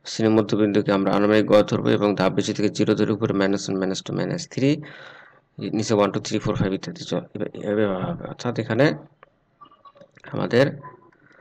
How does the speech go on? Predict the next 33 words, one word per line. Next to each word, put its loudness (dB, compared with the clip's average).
এই -2
কাজ 0
করে 4
নেওয়ার 6
পর 6
আমাদের 4
এই 2
যে 0
গণসংখ্যা 0
এবং -2
ধাপ 0
বিচ্যুতি -4
গুণ 0
করে 0
আমরা 0
এই -2
সা-, -8
এই -4
কলামে -2
লিখবো। -8
অর্থাৎ -8
এখানে -8
তিন -2
আটা 0
চব্বিশ, -4
অর্থাৎ -10
মাইনাস -4
টোয়েন্টি -8
ফোর, -4
বারো -6
দুগুণে -6
চব্বিশ, -4
পনেরো, -4